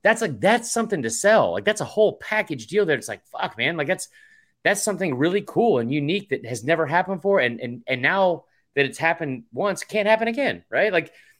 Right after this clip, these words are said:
you know, it, that's, it's, that's the, the first time it's, it's ever happened. If you, if you go to Auburn, I don't, I don't think that that just translates into,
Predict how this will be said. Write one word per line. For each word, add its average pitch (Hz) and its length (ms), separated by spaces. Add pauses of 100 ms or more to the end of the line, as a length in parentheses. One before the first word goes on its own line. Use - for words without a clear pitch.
(100)
you 190 140
know, 143 200
it, 160 200
that's, 151 260
it's, 143 160
that's 160 300
the, 147 340
the 139 100
first 185 280
time 180 240
it's, 143 140
it's 143 160
ever 170 180
happened. 151 340 (1500)
If 147 140
you, 190 220
if 131 140
you 175 140
go 175 300
to 165 160
Auburn, 113 580 (880)
I 143 60
don't, 175 180
I 143 80
don't 165 220
think 175 260
that 127 80
that 135 140
just 135 200
translates 135 640
into, 123 480